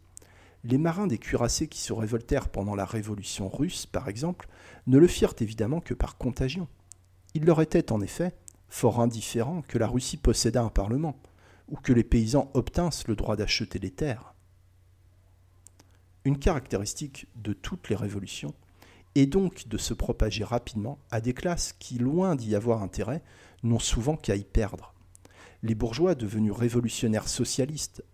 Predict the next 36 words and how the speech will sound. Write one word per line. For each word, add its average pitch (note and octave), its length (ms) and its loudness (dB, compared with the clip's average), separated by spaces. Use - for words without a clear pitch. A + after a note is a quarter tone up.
par - 160 4
simple E3 360 2
contagion, A2+ 540 -4
seraient B2 400 2
assurés C#3+ 440 0
d'une G#2 180 -2
ruine G#2 300 -4
complète - 480 -2
si - 140 -6
le A2 100 2
mouvement C#3 420 2
dont G2 160 -4
ils - 220 -14
se - 140 -8
font - 200 -4
les G#2 160 -2
apôtres G#2+ 460 -4
venait A2 440 -2
à - 40 -6
triompher. - 560 -12
Ces C#3+ 280 0
explosions C3+ 460 2
d'opinion A2 360 0
populaire, C#3+ 600 -2
fort A2 280 -2
dangereuses B2 760 0
parce - 300 -8
que - 120 -6
la G2+ 80 -6
raison A#2 480 -4
est A#2+ 100 -8
sans C3+ 360 -2
action - 260 -6
sur - 240 -6
elles, C3 220 -6
sont - 240 -4